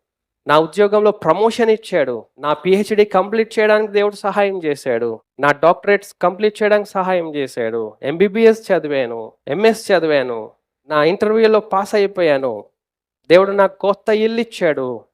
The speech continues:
అదే కాకుండా దేవుడు ఆశీర్వదించి ఇంకా ఇల్లు, ఇల్లు ఇచ్చాడు,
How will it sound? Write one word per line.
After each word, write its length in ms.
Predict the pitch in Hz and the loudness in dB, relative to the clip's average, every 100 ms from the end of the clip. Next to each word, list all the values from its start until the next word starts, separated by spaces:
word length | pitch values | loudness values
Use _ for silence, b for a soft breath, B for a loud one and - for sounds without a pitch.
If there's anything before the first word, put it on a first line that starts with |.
| - | -4
అదే 220 | 151 208 | 2 4
కాకుండా 460 | 226 220 208 208 196 | 4 2 0 0 0
దేవుడు 280 | 190 185 185 | 2 2 2
ఆశీర్వదించి 600 | 180 190 185 175 175 226 | 0 -2 -6 -6 -6 -10
ఇంకా 200 | - 226 | -2 0
ఇల్లు, 300 | 214 151 - | 0 -4 -8
ఇల్లు 200 | - 175 | -6 -2
ఇచ్చాడు, 580 | 175 170 151 131 117 104 | -2 -2 -4 -2 -4 -10